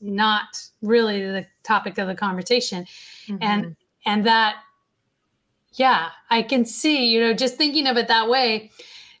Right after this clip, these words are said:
Speaker 1: there are plenty of comments <laughs> in my, in, in my family, in my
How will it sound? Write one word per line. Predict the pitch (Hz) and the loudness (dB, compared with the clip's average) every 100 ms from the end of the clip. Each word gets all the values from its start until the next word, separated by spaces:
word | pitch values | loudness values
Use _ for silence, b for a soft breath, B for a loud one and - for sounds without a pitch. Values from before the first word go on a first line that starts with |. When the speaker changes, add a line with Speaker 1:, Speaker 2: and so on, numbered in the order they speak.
| - | -10
Speaker 1:
there | 339 349 | 0 2
are | 370 | 2
plenty | 370 453 508 494 | 0 -2 2 2
of | 233 | 2
comments | - 190 175 170 | 0 0 -2 -2
<laughs> | 247 | 2
in | 170 165 | 2 2
my, | - 392 - - B B B B | 2 2 2 -2 B B B B
in, | 311 277 302 - - | 0 0 -8 -12 -2
in | 302 277 | -2 2
my | 285 285 277 262 254 247 247 233 _ | 2 4 4 2 0 0 -4 -10 _
family, | - 330 339 330 339 320 302 285 | -4 0 2 2 0 0 0 -2
in | 247 226 | -2 -2
my | 208 202 208 220 | -2 -4 -6 -8